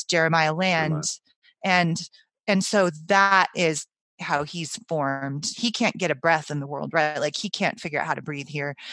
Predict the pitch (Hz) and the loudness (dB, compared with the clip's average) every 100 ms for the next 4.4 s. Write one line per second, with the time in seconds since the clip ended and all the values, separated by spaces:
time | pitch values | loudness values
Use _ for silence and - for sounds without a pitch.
0 | - - 190 160 147 - _ _ _ _ | -8 2 4 4 0 -6 _ _ _ _
1 | _ - 185 175 135 _ 190 185 202 214 | _ -2 0 2 -2 _ -2 0 0 -2
2 | 185 160 170 185 - 160 151 147 170 147 | -2 -2 -4 -4 -2 -2 -2 -2 -2 -2
3 | 147 143 - - 151 147 147 160 151 156 | -2 -4 -8 -4 -4 -4 -4 -4 -4 -2
4 | 160 151 139 143 | 0 0 -2 -6